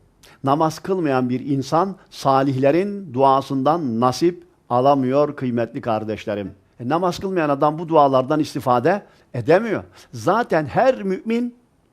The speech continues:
her mümine, mümin kardeşlerine dua etmekle mükelleftir. Yani ne yapacaksın? Mümin kardeşlerine dua edeceksin. Şart. Bu bir haktır.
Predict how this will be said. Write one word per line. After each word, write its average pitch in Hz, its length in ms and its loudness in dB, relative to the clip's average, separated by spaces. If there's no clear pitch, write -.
her 185 360 4
mümine, 165 600 0
mümin 160 300 0
kardeşlerine 139 760 0
dua 139 280 4
etmekle 165 440 -2
mükelleftir. 131 760 -4
Yani 147 180 0
ne 190 40 2
yapacaksın? 147 560 0
Mümin 170 220 -4
kardeşlerine 147 520 0
dua 208 180 0
edeceksin. 190 500 -8
Şart. 233 440 -4
Bu 156 120 -2
bir 175 100 2
haktır. - 500 2